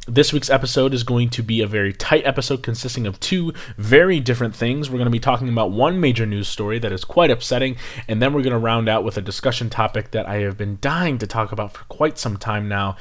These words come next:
and then I'm gonna read every single comment that was, uh, commented on the discussion topic post on my personal fa-,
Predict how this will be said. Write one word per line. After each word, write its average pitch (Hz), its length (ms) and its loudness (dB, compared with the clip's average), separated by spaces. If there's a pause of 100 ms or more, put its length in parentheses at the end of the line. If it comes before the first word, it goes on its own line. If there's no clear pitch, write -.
(120)
and 104 180 -6
then 113 60 4
I'm 113 80 4
gonna 107 180 0
read 107 300 -2
every 143 360 4
single 107 360 -4
comment 110 420 -2
that 104 240 -4
was, 98 400 -6
uh, 98 160 -2
commented 151 460 -2
on 110 460 -4
the 104 120 -4
discussion 107 460 -4
topic 98 360 -6
post 139 340 2
on 107 80 -4
my 98 100 -2
personal 131 420 -2
fa-, 98 220 -4